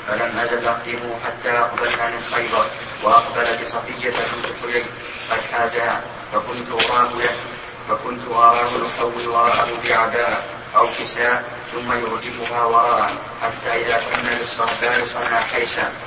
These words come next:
صنع حيثا في مطر، ثم أرسلني فدعوت رجالا فأكلوا،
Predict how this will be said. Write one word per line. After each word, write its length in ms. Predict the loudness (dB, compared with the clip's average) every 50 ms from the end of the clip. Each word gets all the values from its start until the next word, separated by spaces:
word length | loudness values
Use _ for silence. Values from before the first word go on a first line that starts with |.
| -12 -14 -6 -4 -4 -4 -4 -4 -8
صنع 400 | -4 0 0 2 2 4 4 2
حيثا 440 | 2 2 2 2 2 0 -2 -4 -4
في 140 | -4 -4 -4 -4 -4 -4 -4
مطر، 200 | -2 -4 -4 -4 -4 -2
ثم 420 | -2 -2 -2 -4 -6 -4 0 2
أرسلني 680 | 4 4 4 2 2 0 -2 -2 -2 -2 -4 -6 -6 -4
فدعوت 420 | -4 -2 0 2 2 2 2 0 -2 -4 -4
رجالا 360 | -4 -2 0 0 2 2 0
فأكلوا، 600 | -2 -2 -2 0 0 0 0 -2 -2 -2 -2 -4